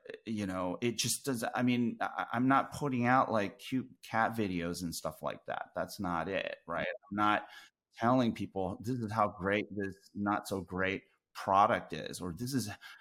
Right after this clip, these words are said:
how revolutionary this technology is gonna be." I mean, I get plenty of fodder. I listen to what some people are saying about tech-, technologies, and I said, "No, not even close," right?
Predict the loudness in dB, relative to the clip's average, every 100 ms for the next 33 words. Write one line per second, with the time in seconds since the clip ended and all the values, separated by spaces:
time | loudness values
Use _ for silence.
0 | 0 2 4 4 4 6 4 4 4 2
1 | 2 -2 -6 -8 -10 -2 0 2 2 -2
2 | -2 -4 -4 -4 -6 0 2 6 6 6
3 | 0 -8 _ 0 0 2 0 -2 -12 -20
4 | _ 0 6 8 8 8 8 6 6 2
5 | 0 -2 0 0 2 0 0 -4 -4 0
6 | 4 6 6 2 -10 _ 0 2 4 4
7 | 6 4 2 -6 -6 -10 -4 -4 2 4
8 | 4 2 0 0 0 0 0 -2 -6 -8
9 | -6 -6 -2 0 6 8 8 8 8 6
10 | 4 2 4 10 12 12 12 4 0 -4
11 | _ 4 6 6 4